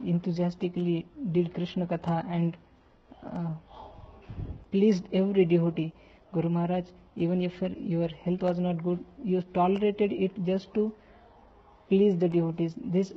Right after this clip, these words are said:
tolerance is one of the best qualities I like in you. Another quality is your kindness. Even if devotees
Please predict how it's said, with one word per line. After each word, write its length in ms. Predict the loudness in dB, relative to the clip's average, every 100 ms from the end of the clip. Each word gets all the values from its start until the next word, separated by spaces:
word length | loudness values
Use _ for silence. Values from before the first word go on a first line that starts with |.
| 0
tolerance 540 | 2 2 0 -2 -2
is 140 | -4
one 160 | -2 -2
of 120 | -2
the 80 | -2
best 260 | -2 -4 -4
qualities 480 | -4 -2 -4 -6 -8 -4
I 140 | -2
like 260 | 0 0 -2 -2
in 140 | 0
you. 240 | 0 0 -4 -12 -20 _ _ -2
Another 280 | 0 2
quality 380 | 0 0 0 0
is 100 | 0
your 160 | 0 -2 -4
kindness. 560 | 0 2 2 2 -2 -8 -18 -18 -18 -20 -20 _ _ -18 -18 -18 -20 -20 -20 -2
Even 280 | 4 4 4
if 120 | 2 -2 -20 -20 -20 -6 2
devotees 440 | 4 4 0 -4